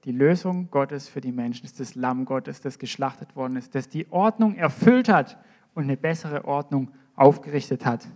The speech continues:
nämlich die Ordnung von Glaubensgerechtigkeit, über die ich heute nicht im Einzelnen sprechen möchte, aber die hier angerissen sein möchte.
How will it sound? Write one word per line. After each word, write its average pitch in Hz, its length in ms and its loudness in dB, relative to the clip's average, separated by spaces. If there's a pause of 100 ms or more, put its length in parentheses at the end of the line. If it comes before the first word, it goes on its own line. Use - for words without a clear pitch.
nämlich 135 220 -2
die - 120 -8
Ordnung 139 380 -2
von 131 320 0 (360)
Glaubensgerechtigkeit, 151 1160 2
über 165 180 2
die 175 60 2
ich 175 160 -2
heute 175 200 2
nicht 175 160 -6
im 170 120 -6
Einzelnen 170 480 -4
sprechen 139 360 -6
möchte, 131 380 0 (440)
aber 127 400 -2 (340)
die 135 80 -6
hier - 260 -6
angerissen 135 520 -6
sein 139 240 -10
möchte. 139 360 -14